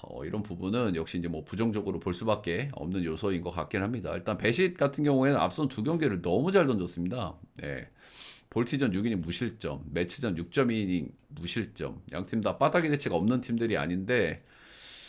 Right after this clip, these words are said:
삼진도 일곱 개, 아홉 개, 어, 이렇게 잡으면서 지금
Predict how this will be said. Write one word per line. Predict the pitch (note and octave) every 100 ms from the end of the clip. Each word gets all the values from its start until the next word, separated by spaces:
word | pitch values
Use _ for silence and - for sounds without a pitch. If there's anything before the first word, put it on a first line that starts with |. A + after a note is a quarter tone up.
| - - -
삼진도 | - G3+ G3+ G3 D3+
일곱 | G2 G#2+ C#3+
개, | - D#2+
아홉 | F#2 G2+
개, | - D#2+ D#2 - -
어, | D2 C2+ C2+ A#1+
이렇게 | - G#2+ -
잡으면서 | - F2 G#2 E2 F#2+ A2
지금 | - A2 A2+ E2